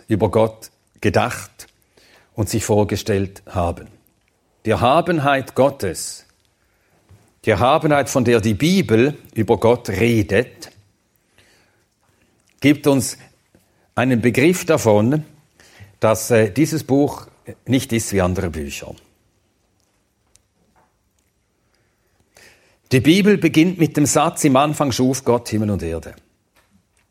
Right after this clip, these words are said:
Und dieser Satz ist der Erhabenheit Gottes würdig. Es wird keine Erklärung dafür abgegeben. „Ja, wie kommt das? Ja, Gott im Anfang, das musst du mir näher begründen.“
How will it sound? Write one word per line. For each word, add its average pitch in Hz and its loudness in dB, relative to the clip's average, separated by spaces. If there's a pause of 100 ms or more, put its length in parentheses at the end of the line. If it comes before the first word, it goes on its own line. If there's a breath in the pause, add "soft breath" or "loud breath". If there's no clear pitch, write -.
(4000 loud breath)
Und 113 0
dieser 196 4
Satz 185 -2
ist 185 2
der 170 4
Erhabenheit 160 0
Gottes 151 0
würdig. 151 -2 (460 loud breath)
Es 127 -4
wird 170 2
keine 170 0
Erklärung 170 0
dafür 170 -2
abgegeben. 151 -2
„Ja, 117 2
wie 107 -2
kommt 127 -2
das? 104 0
Ja, 104 -2
Gott 107 -6
im 101 -4
Anfang, 101 -6
das 104 -8
musst 120 -8
du 110 -10
mir 107 -4
näher 107 -2
begründen.“ 107 -4